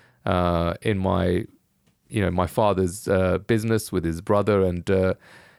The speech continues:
I, I used to see my mother at home. She'd be baking cakes and running cookery classes to make ends meet. And so I came to the conclusion that what did faith have to do with living in the real world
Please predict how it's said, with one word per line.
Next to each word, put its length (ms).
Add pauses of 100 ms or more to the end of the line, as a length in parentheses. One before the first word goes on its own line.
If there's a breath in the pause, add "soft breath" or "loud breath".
(200 soft breath)
I, 180
I 100
used 140
to 60
see 200
my 240
mother 400
at 100
home. 500
She'd 300
be 160 (160)
baking 380
cakes 500
and 400 (120)
running 260
cookery 320
classes 460
to 100
make 200
ends 220
meet. 240
And 80
so 100
I 60
came 300
to 120
the 220 (380 loud breath)
conclusion 800 (100)
that 200 (380 soft breath)
what 360
did 160
faith 320
have 220
to 80
do 280
with 220
living 240
in 80
the 80
real 280
world 440